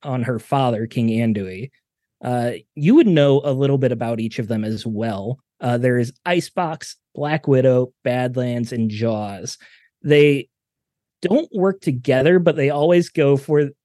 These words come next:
Jeff knows where I got these from, right? <laughs> Yeah. Uh,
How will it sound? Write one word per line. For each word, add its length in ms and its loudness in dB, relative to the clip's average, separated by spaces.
Jeff 280 -6
knows 200 -2
where 140 -4
I 60 -8
got 180 -12
these 160 -10
from, 200 -10
right? 200 -4
<laughs> 80 -6
Yeah. 180 -4
Uh, 320 4